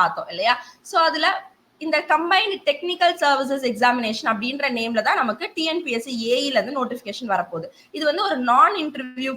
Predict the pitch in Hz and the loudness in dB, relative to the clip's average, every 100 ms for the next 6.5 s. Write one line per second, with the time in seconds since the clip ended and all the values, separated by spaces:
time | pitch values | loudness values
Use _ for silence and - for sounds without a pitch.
0 | - 240 233 226 196 240 220 180 180 196 | -4 0 0 -2 -4 -6 -8 -6 -2 0
1 | 240 285 277 311 294 269 233 233 285 330 | 0 -4 -6 -6 -6 -4 -6 -6 -6 -6
2 | - 277 262 254 254 254 254 214 - 494 | -6 -4 -2 -2 2 0 0 -2 -2 -2
3 | - - 269 277 269 269 269 269 294 262 | -12 -18 -4 -2 2 2 2 -2 0 -2
4 | - 254 262 233 196 202 196 370 508 _ | -4 -8 -6 -2 -4 -4 -6 -6 -8 _
5 | - 247 302 453 494 494 285 330 349 370 | -8 -6 -4 -2 0 2 2 2 0 0
6 | 370 269 285 277 277 | -4 -8 -8 -4 -2